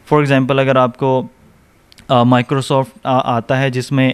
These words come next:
Excel है, Word है या PowerPoint है, आप उस पे, आ, जो है वो काम करके जो है वो ऑनलाइन अर्निंग जो है वो कर सकते हैं। आप अच्छे डिज़ाइन आते हैं, आप, आ, पेंटिंग अच्छी कर सकते हैं या बहुत सारी, आ, जो Photoshop का जो काम है या वीडियो एडिटिंग का जो काम है,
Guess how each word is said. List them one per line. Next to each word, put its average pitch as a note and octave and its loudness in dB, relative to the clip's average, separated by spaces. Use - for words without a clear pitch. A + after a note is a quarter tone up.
Excel C3 0
है, A#2+ 2
Word B2 0
है B2 -2
या C3 0
PowerPoint B2+ 0
है, B2 -4
आप C3 -2
उस C#3 -2
पे, C#3+ 0
आ, C3 2
जो B2 -2
है B2+ 2
वो C3 -2
काम B2+ 0
करके B2 -4
जो B2 -2
है B2 0
वो B2 -2
ऑनलाइन B2 4
अर्निंग B2+ 2
जो A#2+ 0
है A#2+ 0
वो A#2+ -2
कर A#2 -2
सकते B2 -8
हैं। A#2+ -2
आप B2+ 0
अच्छे C#3 0
डिज़ाइन C3+ 2
आते B2+ -2
हैं, B2 -4
आप, A#2+ -4
आ, A#2 -2
पेंटिंग C3+ 0
अच्छी B2+ -2
कर A#2 0
सकते A#2 -4
हैं A#2+ 0
या C3+ 0
बहुत C#3+ 2
सारी, C#3+ 0
आ, C3 -2
जो B2+ 0
Photoshop C#3+ 0
का C3 0
जो B2+ -2
काम A#2 -2
है A#2+ -2
या C3+ -2
वीडियो C3+ 0
एडिटिंग C3+ -2
का C3 0
जो B2 -2
काम G#2+ -2
है, B2+ -2